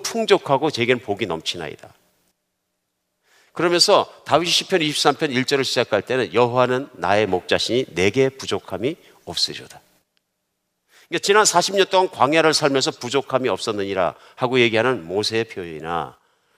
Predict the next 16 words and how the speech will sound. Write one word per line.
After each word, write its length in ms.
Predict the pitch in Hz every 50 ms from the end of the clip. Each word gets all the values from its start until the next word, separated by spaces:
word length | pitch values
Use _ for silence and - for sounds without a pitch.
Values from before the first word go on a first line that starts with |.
| _ _ _ -
오늘 180 | 110 117 135 131
다윗이 460 | - - - 107 120 127 120 - 117
그 80 | 123 135
인생 440 | 131 113 117 120 113 - 120 117 104
중에 180 | - 117 117
시편 300 | - - 139 - 143 135
이십삼 220 | 113 - 123 113 104
편 60 | -
첫 160 | - 139 -
절에 180 | - 131 113 104
나오면서 540 | 101 95 90 87 80 - - 151 190 214 - - - - - -
"여호와는 380 | 117 127 131 139 143 143 139 131
내, 120 | 127 123 120 123
나의 220 | 113 110 120 127 120
목자신 380 | 113 104 - 113 98 107 107
내가 280 | 98 95 92 120 165